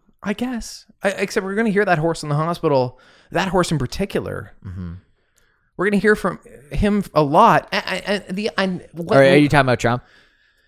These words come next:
Speaker 1: Yeah, you used the metaphor.
Speaker 2: I, I know, I know. I, I, but, but I was using it for covid in general.
Speaker 1: Oh, why would you reallocate that
Speaker 2: <laughs>
Speaker 1: specific metaphor for something else?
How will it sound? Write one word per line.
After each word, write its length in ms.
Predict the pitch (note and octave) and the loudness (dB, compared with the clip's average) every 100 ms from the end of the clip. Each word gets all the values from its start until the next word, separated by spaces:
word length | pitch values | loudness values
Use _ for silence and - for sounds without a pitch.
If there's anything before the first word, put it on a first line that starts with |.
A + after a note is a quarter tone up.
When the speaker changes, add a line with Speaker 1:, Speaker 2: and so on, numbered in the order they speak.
| _ | _
Speaker 1:
Yeah, 120 | B3+ | 0
you 180 | G3+ F3+ | 2 2
used 440 | G3 G3+ A3+ G#3 - | 0 2 2 2 0
the 100 | E3+ | 2
metaphor. 420 | E3 A#3 - A2+ | 2 2 0 0
Speaker 2:
I, 220 | D3 D3+ | 2 4
I 20 | |
know, 180 | D3 B2 | 2 2
I 140 | A#2+ A#2+ | 0 0
know. 140 | G#2+ | -2
I, 120 | A2 | 2
I, 200 | C#3 C#3 C#3 | 2 2 0
but, 460 | B2+ C#3+ - C3 | 2 0 -2 0
but 140 | B2 C3+ | 4 6
I 120 | C#3 | 4
was 140 | C3+ | 2
using 280 | B2+ A#2+ A#2 | 0 -2 -2
it 100 | G#2+ G2 | -6 -8
for 300 | A2+ F#2+ - | -8 -8 -8
covid 380 | G2+ E2 C#2+ C#2+ G#2+ _ - | -8 -8 -10 -18 -20 _ -12
in 160 | G2 | -8
general. 280 | F2 D#2+ C#2 | -8 -8 -6
Speaker 1:
Oh, 80 | G3+ | -2
why 240 | G#3 F3 A3+ | 0 0 -2
would 160 | A3 G#3 | -2 -4
you 80 | F#3 | -4
reallocate 880 | D#3 G3 C#3+ D#3 E3+ - D#3 B2 B2 | -2 0 2 2 2 0 0 2 4
that 300 | C#3 C3+ - | 4 4 -2
Speaker 2:
<laughs> 0 | |
Speaker 1:
specific 560 | - - D3+ D3+ B2+ | -2 2 2 4 2
metaphor 440 | C#3+ C3+ C#3+ A#2+ A2+ | 2 2 2 0 -2
for 120 | C3+ | -4
something 380 | - E3 C#3 D3 | -2 0 0 4
else? 340 | C#3+ D#3 - | 6 6 4